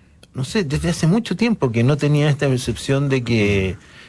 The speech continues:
a ver, fuimos los mejores, fuimos la pro-, eso ya, yo sé que pasó eso, ¿no? Que eso ya no éramos,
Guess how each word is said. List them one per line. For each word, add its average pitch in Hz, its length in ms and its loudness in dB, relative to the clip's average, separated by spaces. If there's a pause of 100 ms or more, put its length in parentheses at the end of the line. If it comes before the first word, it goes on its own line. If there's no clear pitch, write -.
(160)
a 104 100 2
ver, 78 140 0
fuimos 123 320 2
los 113 100 2
mejores, 107 880 2
fuimos 117 260 0
la 107 80 2
pro-, 117 180 -2
eso 190 200 0
ya, 190 180 2
yo 151 220 2
sé 220 160 -2
que 254 100 0
pasó 170 580 0
eso, 80 400 -8
¿no? 127 360 -2
Que 104 500 0
eso 110 460 -2
ya 110 220 0
no 120 160 4
éramos, 90 440 -2